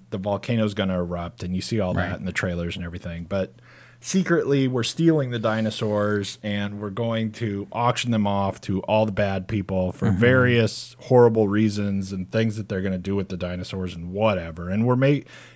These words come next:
Speaker 1: you know, obviously we've genetically engineered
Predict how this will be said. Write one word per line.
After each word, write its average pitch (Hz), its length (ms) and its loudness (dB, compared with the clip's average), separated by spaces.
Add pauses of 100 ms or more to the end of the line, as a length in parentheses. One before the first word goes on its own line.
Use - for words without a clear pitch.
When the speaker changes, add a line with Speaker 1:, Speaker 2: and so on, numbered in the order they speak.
Speaker 1:
you 110 80 0
know, 110 180 6
obviously 127 640 4
we've 113 500 2 (280)
genetically 113 600 2
engineered 107 800 2